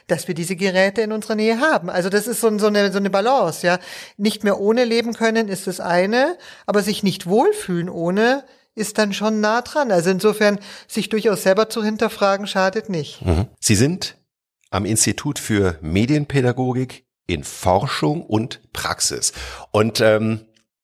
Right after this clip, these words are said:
Speaker 2: wenn wir mal über die Praxis sprechen, Sie haben, muss ich Ihnen wirklich sagen, ein tolles Angebot, was mich unglaublich abgeholt hat. Da wenden Sie sich nicht nur an Kinder und Jugendliche, auch an Erwachsene, und zwar die Internetseite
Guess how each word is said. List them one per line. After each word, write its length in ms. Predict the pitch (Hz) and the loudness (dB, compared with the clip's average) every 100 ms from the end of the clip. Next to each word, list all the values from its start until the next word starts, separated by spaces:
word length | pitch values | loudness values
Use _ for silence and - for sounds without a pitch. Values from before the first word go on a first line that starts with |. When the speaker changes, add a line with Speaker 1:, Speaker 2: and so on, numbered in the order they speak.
| _ - _ | _ -12 _
Speaker 2:
wenn 140 | - 87 | -4 0
wir 60 | 110 | 2
mal 120 | 113 | 4
über 120 | 107 | 2
die 80 | - | 0
Praxis 440 | - 139 - 120 - | 0 0 0 -2 -2
sprechen, 320 | - 80 82 | -6 -8 -6
Sie 160 | 87 | -2
haben, 180 | 104 127 - - - | -2 -2 -8 -18 -2
muss 140 | 110 107 | 2 4
ich 40 | |
Ihnen 80 | 107 | 2
wirklich 220 | 135 131 | 0 0
sagen, 240 | - 104 104 | 0 -2 -4
ein 200 | 90 90 _ - | -6 -6 _ -6
tolles 360 | - 147 151 - | 0 0 2 -2
Angebot, 540 | 131 135 120 117 113 | -4 -6 -6 -6 -4
was 160 | 104 120 | -6 -4
mich 300 | 110 - _ - | -6 -10 _ 0
unglaublich 840 | 190 202 185 156 143 123 - - | 2 2 0 0 0 -8 -8 -4
abgeholt 600 | - - 95 90 85 98 | -4 0 0 0 0 2
hat. 180 | 117 - - - - - | 0 -2 -12 -14 -6 -2
Da 120 | 95 | 0
wenden 160 | 151 139 | 0 0
Sie 80 | |
sich 180 | 127 104 | 0 2
nicht 220 | 127 - | 0 0
nur 100 | 131 | 0
an 120 | 95 - | 0 0
Kinder 220 | 139 107 | 2 2
und 80 | 98 | 2
Jugendliche, 440 | 143 170 147 135 | 0 -2 -2 0
auch 200 | 180 - | 0 0
an 80 | - | -4
Erwachsene, 560 | 90 85 113 - 147 160 - - - | -2 -2 -2 0 2 0 -2 -18 -6
und 160 | 110 113 | -2 0
zwar 540 | - 98 120 139 - 110 | 0 0 0 -2 -10 -6
die 440 | 107 110 110 - - | -4 -4 -6 -12 -4
Internetseite 1120 | 139 139 123 113 - 101 101 110 104 101 | -2 0 0 0 2 2 2 2 2 0